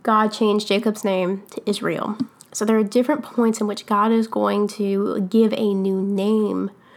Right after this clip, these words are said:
to somebody for a specific reason.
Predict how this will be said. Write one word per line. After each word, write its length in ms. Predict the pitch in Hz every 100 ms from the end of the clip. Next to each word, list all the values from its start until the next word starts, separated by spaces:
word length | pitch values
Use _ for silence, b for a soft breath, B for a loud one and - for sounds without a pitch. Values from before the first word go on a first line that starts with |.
| B B B _
to 260 | - 262 254
somebody 480 | - 190 180 180
for 240 | 185 202 196
a 80 | 196
specific 560 | - 196 180 180 175
reason. 460 | 220 - - 202